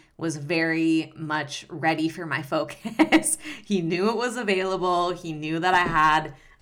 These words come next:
uh, the space for it. And so he was there to receive that from me.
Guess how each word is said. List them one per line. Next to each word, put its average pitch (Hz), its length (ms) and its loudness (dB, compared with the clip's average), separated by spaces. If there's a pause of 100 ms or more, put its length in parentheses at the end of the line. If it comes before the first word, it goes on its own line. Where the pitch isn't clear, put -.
(160)
uh, 147 300 -2
the 180 100 -8
space 165 600 -2
for 147 280 -4
it. 143 360 -2
And 151 500 0 (240)
so - 160 -8
he 175 180 -8
was 170 260 0
there 208 340 2
to 147 160 -8
receive 147 420 -6
that - 260 -2
from 135 200 -6
me. - 260 -18